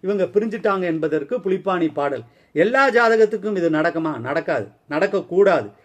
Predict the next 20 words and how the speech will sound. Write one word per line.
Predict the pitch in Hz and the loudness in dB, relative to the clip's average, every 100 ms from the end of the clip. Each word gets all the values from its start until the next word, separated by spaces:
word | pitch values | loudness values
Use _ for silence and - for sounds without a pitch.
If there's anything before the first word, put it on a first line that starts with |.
| _ _ | _ _
விதியும் | 151 240 277 294 | 0 2 4 4
இருக்கிறது, | 247 208 - 185 175 | 6 4 2 -2 -2
விதிவிலக்கும் | 156 185 240 214 - 202 170 | -2 0 4 4 4 -2 -2
இருக்கிறது. | 143 135 123 127 - _ - | -2 -4 -4 -6 -8 _ -8
அந்த | 180 185 | -2 2
விதிவிலக்கை | 185 262 254 220 208 214 | 2 4 2 2 2 0
நாங்கள் | 190 170 | 0 0
ஆர் | 147 196 | 0 2
எம் | 214 | 2
எஸ் | 208 180 | 0 -6
அஸ்ட்ரோ | 160 190 | -4 -4
அகாடமியில் | 165 170 196 214 | -2 -4 -4 -4
பாடத்திட்டத்தில் | 165 190 170 170 170 170 | -2 -2 -2 -4 -4 -2
வச்சிருக்கோம். | 147 151 135 117 - _ _ _ _ _ | -2 -4 -8 -12 -18 _ _ _ _ _
ஜாதக | - 190 233 233 | -2 2 4 4
அலங்காரம் | 220 196 180 208 233 | 2 2 0 -2 -4
அறுநூத்தி | 147 180 208 202 196 | -2 0 0 -2 -2
ஐம்பத்தி | 151 180 208 185 | -4 -2 -2 -2
ஒன்னாவது | 147 170 175 156 | -2 -2 -2 0
பாடல். | 147 139 | 0 -2